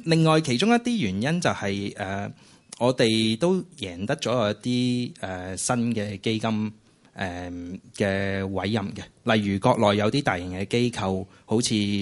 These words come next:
工商銀行噉樣呢，佢旗下有啲基金係委託咗我哋去管理嘅。咁即-，即使佢投資 A 股，佢都覺得我哋會做得比較好。咁所以亦都因為噉嘅原因，我哋，呃，喺呢方面嘅基金管理，呃，係增加咗嘅。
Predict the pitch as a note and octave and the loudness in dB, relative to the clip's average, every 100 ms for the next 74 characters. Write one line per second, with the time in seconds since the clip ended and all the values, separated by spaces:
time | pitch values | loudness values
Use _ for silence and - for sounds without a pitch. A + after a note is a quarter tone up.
0 | G2 - B2 A#2+ B2 - A#2 A#2+ G2+ - | -2 0 2 2 2 4 4 2 -2 -6
1 | F2 G#2 A2 G#2 G#2 G#2+ - B2+ C3 G2+ | -8 -6 -6 -4 -6 -8 2 2 2 -2
2 | F#2 G#2+ G#2 B2 D3 D#3 C#3+ C#3+ B2+ F#2+ | 0 2 2 0 0 0 0 -2 -2 -4
3 | G2 A2 A2 G#2 G#2 G2+ G2 F#2 F#2+ G#2 | 0 0 -2 -4 -4 -4 -4 -6 -8 -10
4 | G2+ G#2 - _ _ - - _ A#2+ C3+ | -10 -12 -16 _ _ -20 -20 _ -2 2
5 | G3 - G3+ D3+ C#3+ A2+ - G#2 C#3 C#3+ | 2 4 2 4 6 4 2 -4 -4 -2
6 | C3+ A2+ A2 G#2+ A2 G2 G#2+ - G2 F#2+ | -4 -2 -2 -2 -2 -2 -4 -4 -6 -6
7 | F#2 F#2+ G2 G#2 - G#2+ G#2 G2 G2+ - | -8 -8 -8 -8 -8 -8 -8 -8 -10 -10
8 | - B2+ C#3+ C3 - - - _ _ - | -4 -2 -2 -2 -6 -16 -20 _ _ -20
9 | - B2+ - F#3+ G#3 G3+ G#2+ G#2 C3+ G2 | -12 -12 0 4 4 4 2 0 -2 -2
10 | F2 A2 A#2+ G2+ G2+ F#2+ F#2 - - G2+ | -2 -2 0 0 -2 -4 -6 -16 -10 -6
11 | G2 F#2 F#2 A2 C3 C#3+ C#3 A#2+ F#2+ G2 | -4 -4 -2 2 2 4 4 2 0 -2
12 | G2 G2 B2 B2 A#2 G2+ G#2 F#2+ G2 - | -2 0 0 0 0 -2 -2 -2 -6 -10
13 | - F#2+ E2+ F#2+ A2 A2 A2 G#2 - G2 | -10 -8 -6 -2 0 2 2 2 0 -8